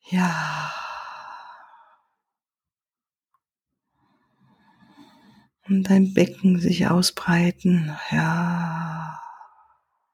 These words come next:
In deinem Bauch, ja. Und es mit deinem ganzen Körper,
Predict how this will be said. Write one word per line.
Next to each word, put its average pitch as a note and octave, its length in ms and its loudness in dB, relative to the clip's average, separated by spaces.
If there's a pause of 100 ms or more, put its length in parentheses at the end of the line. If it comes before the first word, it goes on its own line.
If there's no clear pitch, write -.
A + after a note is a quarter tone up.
(2250)
In G#3 100 2
deinem E3+ 300 -2
Bauch, E3+ 560 -4 (500)
ja. - 120 -10 (4000)
Und G3 160 0
es - 240 -14
mit F#3 160 -10
deinem F#3 240 4
ganzen F#3 500 4
Körper, F3 720 2